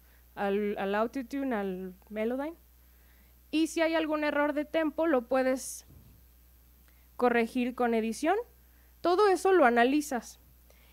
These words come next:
Esto a veces no es necesario decírselo al cantante, porque los cantantes, como todo artista, a veces no quieren pensar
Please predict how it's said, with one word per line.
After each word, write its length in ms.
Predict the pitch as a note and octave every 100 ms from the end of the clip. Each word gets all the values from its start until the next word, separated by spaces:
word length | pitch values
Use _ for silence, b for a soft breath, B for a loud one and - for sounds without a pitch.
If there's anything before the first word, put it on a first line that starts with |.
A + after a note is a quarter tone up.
| b b -
Esto 260 | D4 - F4
a 40 |
veces 300 | D#4+ D#4+ D4
no 100 | C#4
es 60 | C#4
necesario 500 | C#4 A#3+ A#3+ A#3 A#3
decírselo 520 | G#3 A3+ G#3+ A3+ G#3+
al 120 | G#3
cantante, 560 | G#3 G#3+ B3 B3+ A#3 F#3+
porque 320 | G#3 G#3 A3
los 180 | G#3 -
cantantes, 600 | A3+ A3+ C4 B3+ C4+ C#4
como 300 | A#3 G3+ F#3+
todo 260 | A3+ A3+
artista, 580 | A3+ A3 A#3+ A3+ A#3+ C#4 - b b b b b _ A#3
a 60 |
veces 320 | A#3 B3 B3+
no 240 | B3+ B3+ B3+
quieren 480 | C4+ B3 B3 B3 A#3 -
pensar 520 | A#3 A3 G#3+ B3 A#3